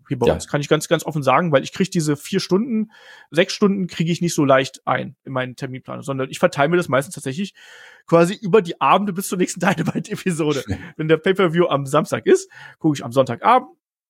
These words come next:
Speaker 1: Stunde, anderthalb, dann nochmal Stunde, anderthalb, dann nochmal Stunde, anderthalb, dann bin ich irgendwann durch, dann kann Dynamite wieder kommen.
Speaker 2: Ja, und P L E, fünf Matches inklusive Kickoff-Show im Regelfall. A E W mit der Zero Hour, fünfzehn <laughs> Matches, ist schon,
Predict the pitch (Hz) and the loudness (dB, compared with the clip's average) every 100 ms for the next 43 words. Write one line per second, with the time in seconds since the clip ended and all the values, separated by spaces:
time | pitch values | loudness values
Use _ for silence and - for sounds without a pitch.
0 | - - 233 202 190 175 160 170 160 170 | -16 -2 0 2 2 0 0 0 0 -2
1 | _ _ - 135 202 190 - 170 151 143 | _ _ -6 0 2 2 2 2 2 0
2 | 135 139 131 147 180 - 156 147 143 143 | 0 -2 0 2 2 2 -2 0 0 0
3 | 135 156 160 170 139 123 165 233 180 190 | 0 2 0 0 -2 2 2 2 0 0
4 | 143 110 113 120 123 123 - - _ - | 0 0 -2 -8 -8 -10 -10 -16 _ -20
5 | - - 92 127 120 - 131 127 147 202 | -14 -10 -10 -10 -12 0 2 2 2 0
6 | - 185 175 135 139 147 143 123 120 113 | 0 -2 0 0 0 -4 -4 -4 -2 -4
7 | 104 123 113 143 - 190 233 - 117 110 | -4 -6 -4 -6 -2 0 0 -2 0 2
8 | 117 139 156 180 208 _ - _ _ _ | 4 2 4 4 2 _ -20 _ _ _
9 | 135 123 117 120 139 143 123 127 113 110 | 2 2 4 4 4 4 2 0 0 2
10 | 123 127 123 135 127 _ _ _ - 107 | 0 2 2 0 0 _ _ _ 0 0
11 | 107 - 156 - - 151 - 156 - - | 2 2 0 0 -4 -2 0 -2 -4 -10
12 | - - 117 | -4 0 0